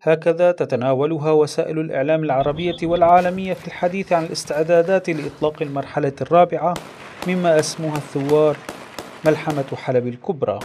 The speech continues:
في حين توعد الثوار قوات النظام بمفاجآت كبيرة بعد التحصين والتمترس في المواقع التي سيطروا عليها، حسب ما جاء على لسان الناطق العسكري لأحرار الشام.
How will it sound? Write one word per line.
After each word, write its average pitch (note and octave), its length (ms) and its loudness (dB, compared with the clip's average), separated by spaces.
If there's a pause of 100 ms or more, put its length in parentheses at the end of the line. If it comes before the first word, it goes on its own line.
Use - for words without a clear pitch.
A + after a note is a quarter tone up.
(1000)
في B2+ 140 -2
حين D#3+ 320 -4
توعد D3 380 4
الثوار C#3+ 460 2 (140)
قوات D3+ 340 0
النظام D3+ 500 -2 (360)
بمفاجآت F#3 760 0
كبيرة E3 640 0 (380)
بعد D3 240 4
التحصين E3+ 680 -4
والتمترس D3+ 760 -2
في D#3+ 100 -8
المواقع D#3 600 2
التي E3 280 0
سيطروا F3+ 480 0
عليها، C3+ 540 0 (120)
حسب - 300 0
ما F3 240 4
جاء D#3 260 8
على C#3+ 280 6
لسان C#3 380 -2
الناطق D#3+ 440 -2
العسكري C#3+ 600 -2
لأحرار B2 440 -4
الشام. A#2 640 -2